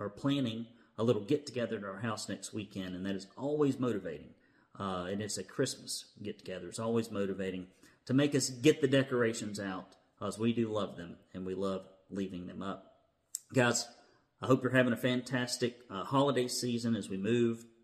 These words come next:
uh, toward Christmas to celebrate the birth of the Christ child. If you can help us with our year-end campaign, go to Tennessee conservative news dot com slash support, and please also mail your checks to P O Box six two five, Chattanooga, Tennessee, three seven three seven seven. If you do not give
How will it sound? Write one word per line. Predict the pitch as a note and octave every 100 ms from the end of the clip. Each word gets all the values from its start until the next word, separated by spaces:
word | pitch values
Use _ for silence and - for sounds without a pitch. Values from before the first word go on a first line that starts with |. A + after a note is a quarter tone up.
| _ _ _ -
uh, | F#2 -
toward | G#2 F#2+
Christmas | - B2+ A2+ A2+
to | -
celebrate | - A2 G2+ G2 F#2+
the |
birth | F#2 G#2+ G#2+
of | -
the |
Christ | - B2 A2 -
child. | A#2+ G#2+ G2+ - - - - -
If | A2+
you | A#2
can | G2
help | A2 B2+
us | A#2+ -
with | A2
our | G2
year-end | G2+ A#2 A2 G#2+
campaign, | G#2+ G2+ G#2+ G#2 G2
go | F#2+
to | F#2
Tennessee | - A2 G#2+
conservative | G2+ G2 G#2+ G#2 F#2+
news | F#2+ G2 F#2+
dot | F#2+
com | - G#2 G2
slash | G2+ G2 -
support, | - - C#3+ C3 - - - -
and | A2+
please | G#2+ G#2+ -
also | B2 A#2 -
mail | G#2+ G#2+
your | A2+ A2+
checks | - A#2 -
to | -
P | D#3 D3
O |
Box | F#2+ F#2+ F#2 - -
six | - D3+ D3 - - -
two | - C3 B2+ A#2+ -
five, | - B2 F2 C2 - - _ _ _ -
Chattanooga, | B2+ B2+ B2+ A#2
Tennessee, | B2 A#2 - F#2+ F2+
three | - B2
seven | A#2+ G#2+ G#2
three | - G2+
seven | - F#2+ F#2
seven. | A#2 A2 G#2
If | G2+
you | G2+
do | A#2+
not | C3 C#3+ D3
give | B2 D#3 G2 -